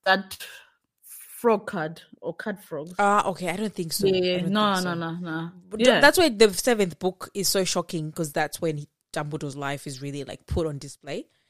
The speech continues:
Speaker 2: 'Cause before that, like, hardly anybody knew that his brother literally worked in Hogsmeade as well. <laughs> Like,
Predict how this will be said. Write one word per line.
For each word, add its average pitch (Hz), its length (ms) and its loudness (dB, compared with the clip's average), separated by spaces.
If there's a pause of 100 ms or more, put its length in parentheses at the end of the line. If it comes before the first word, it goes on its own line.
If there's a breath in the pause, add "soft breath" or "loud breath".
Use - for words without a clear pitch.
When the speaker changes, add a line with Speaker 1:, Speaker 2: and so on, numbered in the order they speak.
(120)
Speaker 2:
'Cause 151 140 -18
before 160 300 -2
that, 143 220 -8
like, 156 140 -14
hardly 156 320 -2
anybody 156 300 -2
knew 151 160 -2
that 156 120 -2
his 160 140 -2
brother 156 280 2
literally 156 360 -2
worked 151 400 2
in 165 120 -4
Hogsmeade 139 520 -4
as 139 160 -6
well. 147 240 0 (100)
<laughs> - 0 -
Like, - 200 -6